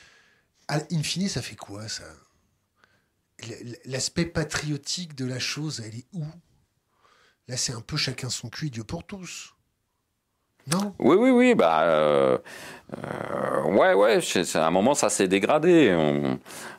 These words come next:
Speaker 2: on parlait là du, du conseiller industriel de Pompidou, Bernard Eisenberg. Il y avait une vision, euh, euh, à l'époque, euh, euh, euh, même dans les mémoires, euh, tiens, les mémoires de monsieur Monod, qui était, euh,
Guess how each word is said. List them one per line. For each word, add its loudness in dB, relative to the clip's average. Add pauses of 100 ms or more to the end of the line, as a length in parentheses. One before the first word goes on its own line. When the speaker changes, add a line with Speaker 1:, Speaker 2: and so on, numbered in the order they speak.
Speaker 2:
on -4
parlait 0
là 2
du, -4 (360)
du -6
conseiller 0
industriel 0
de 0
Pompidou, -2
Bernard 2
Eisenberg. 2
Il 0
y 2
avait 0
une 0
vision, -2
euh, -2 (420)
euh, 0
à 4
l'époque, 2
euh, 6 (480)
euh, 4 (680)
euh, -2
même 4
dans 4
les 4
mémoires, 4
euh, 0 (180)
tiens, -4
les -2
mémoires 2
de -2
monsieur -4
Monod, 4
qui -14
était, -12
euh, -8